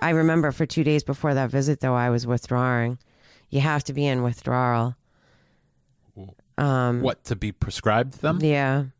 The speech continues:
Speaker 1: you have to be going through active withdrawal. So I felt like hell. I couldn't, like, the sweating,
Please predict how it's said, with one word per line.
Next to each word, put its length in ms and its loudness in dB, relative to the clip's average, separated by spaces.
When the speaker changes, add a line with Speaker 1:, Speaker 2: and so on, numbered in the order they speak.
Speaker 1:
you 120 2
have 180 0
to 100 -14
be 100 0
going 260 2
through 180 -2
active 340 -4
withdrawal. 680 -2
So 220 -2
I 180 2
felt 460 0
like 600 -2
hell. 420 -2
I 100 -2
couldn't, 540 0
like, 280 -2
the 120 -2
sweating, 680 0